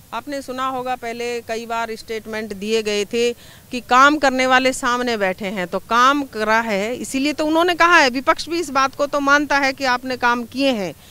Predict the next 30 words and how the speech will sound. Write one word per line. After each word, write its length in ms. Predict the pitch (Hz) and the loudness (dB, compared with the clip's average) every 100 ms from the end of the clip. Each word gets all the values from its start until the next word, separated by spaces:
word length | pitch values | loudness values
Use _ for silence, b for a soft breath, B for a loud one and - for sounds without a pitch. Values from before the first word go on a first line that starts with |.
| b b | b b
और 100 | 247 | -6
काम 340 | 262 269 302 294 | 2 2 4 0
किए 260 | 294 285 | -2 0
हैं 200 | 277 277 | 0 0
जो 120 | 285 | -2
सड़क 280 | 285 302 302 - | -4 -2 -4 -4
पे 80 | 285 | -2
आ 140 | 226 | 0
रहे 220 | 202 190 | 0 -2
हैं। 80 | 208 | -4
ऐसा 160 | 233 277 | -4 -4
नहीं 160 | 294 | -4
है 60 | 349 | -6
कि 60 | 294 | -6
हमारी 360 | 233 247 285 | -2 -2 -2
जो 140 | 269 294 | -4 -4
योजना 460 | 247 220 226 262 | -2 -2 -2 -2
है, 240 | 247 262 269 | -2 -4 -4
अगर 260 | 214 226 240 | -4 -2 -2
आप 340 | 208 208 226 | -2 -2 -4
हमारा 680 | 196 185 175 170 180 220 277 b b b b | -10 -6 -4 -4 -4 -4 -8 b b b b
उठाकर 480 | 220 247 240 269 247 | -8 -2 -2 0 -4
देखें, 380 | 214 190 226 233 | -4 -8 -8 -8
हमारा 340 | 208 190 202 | -8 -6 -6
जो 140 | 214 | -6
घोषणा 480 | 220 240 247 - 302 | -8 -6 -6 -6 -8
पत्र 340 | 262 170 - 165 | -8 -10 -12 -12
है, 180 | 208 - b b 220 | -12 -14 b b -16
उसमें 300 | - 262 262 | -8 -4 -4
से 300 | 294 294 | -4 -6